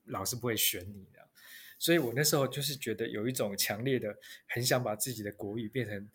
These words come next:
变成像他们那个样子。我从，对，就是在学校不太能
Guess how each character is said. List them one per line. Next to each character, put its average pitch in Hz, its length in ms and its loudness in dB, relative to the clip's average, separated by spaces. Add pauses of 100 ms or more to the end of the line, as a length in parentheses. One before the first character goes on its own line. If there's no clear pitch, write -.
(320)
变 135 160 -2
成 107 140 -4
像 120 180 -2
他 110 140 -6
们 110 140 -6
那 107 80 -4
个 98 100 -6
样 101 260 -6
子。 - 160 -10 (460)
我 117 80 -8
从， 120 340 -4 (640)
对， 107 240 2 (120)
就 156 160 0
是 147 200 2
在 156 140 8
学 131 140 2
校 131 160 2
不 - 120 -12
太 127 140 0
能 107 260 -6